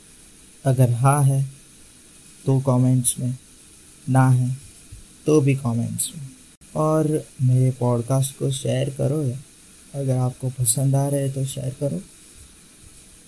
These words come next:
लोगों को सुनाओ और मुझे अच्छा लगेगा।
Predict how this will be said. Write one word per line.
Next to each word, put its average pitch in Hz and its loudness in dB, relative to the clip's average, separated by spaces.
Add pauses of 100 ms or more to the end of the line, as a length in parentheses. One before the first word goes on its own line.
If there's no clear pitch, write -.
लोगों 120 0
को 131 0
सुनाओ 131 0 (1040)
और 123 2 (640)
मुझे 135 2
अच्छा 135 0
लगेगा। 120 -4